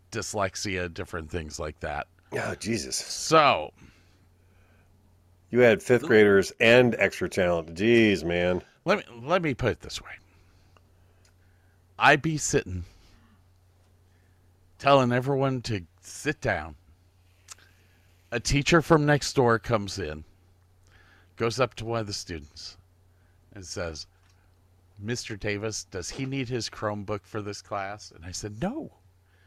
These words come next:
Speaker 1: And apparently he doesn't like to have his Chromebook taken. <laughs> So I'm sitting there, and he turns, he looks at me and says, "I'm gonna throw my desk at you."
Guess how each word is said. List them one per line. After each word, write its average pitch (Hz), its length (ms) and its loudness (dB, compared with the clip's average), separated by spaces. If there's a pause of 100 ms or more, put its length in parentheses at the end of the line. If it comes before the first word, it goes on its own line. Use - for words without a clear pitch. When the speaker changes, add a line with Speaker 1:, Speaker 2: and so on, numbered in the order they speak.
(320)
Speaker 1:
And 107 80 -14
apparently 165 440 -4
he 147 160 -6
doesn't 120 320 -8
like 107 180 -8
to - 80 -10
have 101 140 -4
his 80 160 -6
Chromebook 87 540 -4
taken. - 320 -18 (340)
<laughs> - 300 0 (1300)
So - 180 -10
I'm 85 100 -6
sitting 190 300 8
there, 95 320 -8 (100)
and 90 120 -18
he 95 140 -10
turns, 151 500 -4
he 101 120 -4
looks 110 320 -6
at - 80 -12
me 104 160 -10
and 92 100 -12
says, 95 320 -12
"I'm 123 120 -2
gonna 120 120 -4
throw 110 240 -4
my 101 200 -2
desk 107 420 -2
at 92 120 -12
you." 78 220 -10